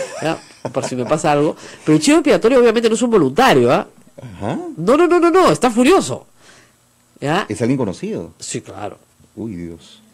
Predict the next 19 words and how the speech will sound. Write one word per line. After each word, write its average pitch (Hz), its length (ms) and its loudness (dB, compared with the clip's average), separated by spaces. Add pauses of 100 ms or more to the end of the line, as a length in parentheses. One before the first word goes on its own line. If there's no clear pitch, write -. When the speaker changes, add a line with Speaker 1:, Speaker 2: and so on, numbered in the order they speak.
Speaker 1:
Alguien 190 280 -2
que - 80 -6
f-, - 200 -12
estuvo 196 460 0
mucho 208 540 -2
en 110 60 -6
la 107 100 -6
campaña 110 300 -6
del 170 100 -2
dos 120 140 -6
mil 147 140 -2
once 151 420 -4
y 135 100 -2
Speaker 2:
Ujú. 139 80 -6
Speaker 1:
nunca 180 340 -4
más 160 180 -4
participó. 117 720 -4
Speaker 2:
Un 104 160 -6
mártir. 117 440 -4